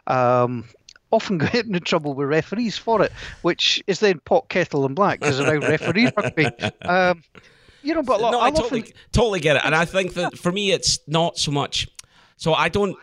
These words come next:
Speaker 2: I don't doubt that it's not in his character. I think the thing for me is it's such a pointless thing to say because nobody ever says, "Oh, well, it's my character." Um, you know, th-, there's no other, there's no flip side to that.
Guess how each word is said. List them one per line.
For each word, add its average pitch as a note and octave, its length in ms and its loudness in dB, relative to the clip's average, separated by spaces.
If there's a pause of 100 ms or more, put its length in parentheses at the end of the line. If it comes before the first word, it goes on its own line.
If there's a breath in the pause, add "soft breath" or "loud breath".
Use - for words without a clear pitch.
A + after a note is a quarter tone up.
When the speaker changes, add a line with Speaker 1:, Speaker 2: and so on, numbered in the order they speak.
Speaker 2:
I F#3 140 0
don't F3+ 360 0
doubt C3 280 2
that G#2 100 2
it's - 180 -2
not A2+ 200 0
in F2+ 40 -4
his F2+ 140 -6
character. - 580 -4 (480 loud breath)
I B2+ 120 0
think C3+ 300 -2
the C3+ 140 -2
thing C3+ 240 0
for - 140 -4
me A#2+ 220 0
is G#2+ 140 -2
it's - 140 -4
such C3 200 -2
a B2 40 -2
pointless B2+ 360 -2
thing A#2 140 -4
to G#2 100 -8
say A2+ 160 -2
because A#2 440 -2 (460 soft breath)
nobody D#3 440 0
ever E3+ 200 2
says, A#2 340 0
"Oh, A#2 140 4
well, A#2 140 2
it's F#2 140 -4
my G2 120 0
character." F#2+ 560 -2 (400 loud breath)
Um, G#2+ 480 2
you A#2 240 -4
know, B2+ 180 2
th-, B2 220 0
there's C3 200 -2
no E3+ 140 4
other, D#3+ 180 2
there's B2 220 -2
no E3+ 60 4
flip - 260 -2
side F2+ 280 0
to E2 100 -6
that. D#2 200 2